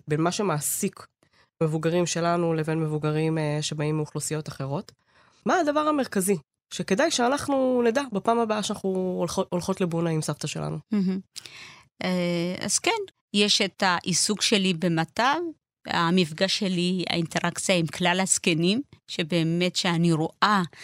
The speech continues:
Speaker 2: ההתמודדות שם, ההתמודדות של באמת היומיומית, איך אני בעצם מעביר את היום, איך אני שורד את הימים, יש גם מגוון פעילויות שמותאמות,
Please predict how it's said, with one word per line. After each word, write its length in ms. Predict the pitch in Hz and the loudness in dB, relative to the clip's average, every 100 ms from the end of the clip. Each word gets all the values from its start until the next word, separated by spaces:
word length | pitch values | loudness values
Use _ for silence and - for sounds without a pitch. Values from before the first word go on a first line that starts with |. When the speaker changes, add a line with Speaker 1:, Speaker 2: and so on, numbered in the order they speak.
| - 185 | -6 -2
Speaker 2:
ההתמודדות 680 | 190 175 170 156 165 233 | -2 2 0 0 -2 -2
שם, 240 | - 262 220 | 0 0 0
ההתמודדות 720 | 196 - 180 165 165 170 202 | 0 -2 -4 -2 -4 -6 -6
של 160 | - 165 | -6 -6
באמת 460 | 170 170 196 180 | -4 -4 -4 -2
היומיומית, 1000 | 175 165 170 170 160 170 226 269 233 - - - - - | -2 2 2 4 6 8 8 8 6 0 -18 -16 -14 -2
איך 300 | 185 175 - | 0 0 0
אני 200 | 175 175 | 2 2
בעצם 440 | 160 175 - 180 170 165 170 | 2 0 2 2 2 2 2
מעביר 460 | 165 156 156 214 247 | 2 2 2 2 2
את 140 | - | 2
היום, 340 | 226 214 196 - | 2 2 0 0
איך 240 | 190 - | -2 0
אני 200 | 196 175 | 2 2
שורד 420 | 165 - 160 208 240 | 2 0 0 0 0
את 140 | - | 0
הימים, 440 | 247 214 202 185 175 | 0 4 4 2 2
יש 240 | 190 - - | 0 0 0
גם 220 | 170 175 | 2 4
מגוון 360 | 180 160 180 190 | 2 2 2 0
פעילויות 500 | - 190 170 170 233 | 2 2 2 0 0
שמותאמות, 840 | - 294 262 - 196 196 185 180 | 2 4 2 0 2 4 4 2